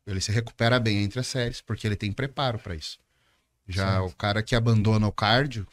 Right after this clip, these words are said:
Speaker 1: "Ah, vou fazer cardio só pra secar", aí ele não consegue. Mas lógico,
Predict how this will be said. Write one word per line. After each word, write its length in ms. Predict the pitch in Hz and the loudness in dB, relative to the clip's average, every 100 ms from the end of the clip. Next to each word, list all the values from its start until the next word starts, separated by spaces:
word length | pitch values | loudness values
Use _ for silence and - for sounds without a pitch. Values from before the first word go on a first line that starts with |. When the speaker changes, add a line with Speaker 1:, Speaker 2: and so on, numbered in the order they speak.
| - | -6
Speaker 1:
"Ah, 160 | 117 117 | 0 0
vou 80 | |
fazer 220 | 95 101 107 | 0 -4 -2
cardio 240 | 113 104 | -2 -2
só 160 | - 135 | 0 -2
pra 100 | 131 | -2
secar", 460 | - 98 127 160 - _ _ _ _ _ _ _ _ - | -4 -2 -2 -2 -8 _ _ _ _ _ _ _ _ -8
aí 180 | 110 101 | -4 -2
ele 160 | 95 | -2
não 160 | 101 113 | -2 -4
consegue. 480 | 131 156 160 117 80 _ - | -4 -6 -4 -6 -10 _ -4
Mas 200 | 139 151 | 0 2
lógico, 460 | 202 165 - 87 | 2 0 -2 -10